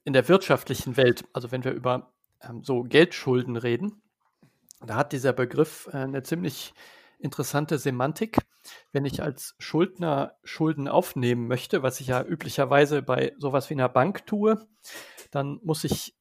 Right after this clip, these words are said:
sehr klar, äh, diesem, ähm, diesem Bankinstitut erläutern, wozu ich denn jetzt unbedingt Geld brauche. Und ich muss mit meiner Bank oder die Bank wird mit mir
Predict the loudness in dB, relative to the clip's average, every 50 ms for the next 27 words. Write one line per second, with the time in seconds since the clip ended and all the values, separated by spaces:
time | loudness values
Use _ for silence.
0 | _ _ _ _ -20 -20 -20 -14 -4 4 6 6 6 6 4 -2 2 4 4 6
1 | 6 4 4 2 0 -4 _ _ _ _ _ _ _ -20 -20 -20 -20 _ -20 _
2 | -20 -20 -20 -16 -8 -4 -2 -2 0 0 -2 0 -2 -4 -6 -8 _ _ _ _
3 | -12 -10 -10 -8 -8 -6 -6 -4 -4 -2 0 2 2 2 2 0 -6 -8 -8 -6
4 | -8 -10 -10 -8 -8 -8 -8 -8 -10 -14 -16 -16 -20 -20 -20 -20 -20 _ _ -4
5 | 0 2 4 6 6 6 4 4 -2 -2 -2 -2 -4 -8 -10 _ -14 -8 -8 -8
6 | -8 -6 -4 -2 0 0 -2 -2 -2 0 0 0 0 -4 -6 -8 _ _ _ _
7 | _ -2 -2 -2 -2 -2 -4 -2 -2 0 0 0 -2 -2 -4 -4 -2 -2 -2 -2
8 | -2 -4 0 0 0 2 2 0 -2 -2 -6 _ _ _ -20 -20 -20 -20 -20 _
9 | -8 -8 -6 -6 -6 -6 -4 -6 -6 -6 -6 -10 -8 -4 -2 0 0 0 0 2
10 | 4 4 4 4 2 -4 -8 -10 -6 -2 2 2 2 2 0 _ _ _ -12 -10
11 | -2 4 6 6 6 6 2 -2 -4 -4 -4 -6 -8 -8 -6 -6 -2 0 2 2
12 | 2 0 0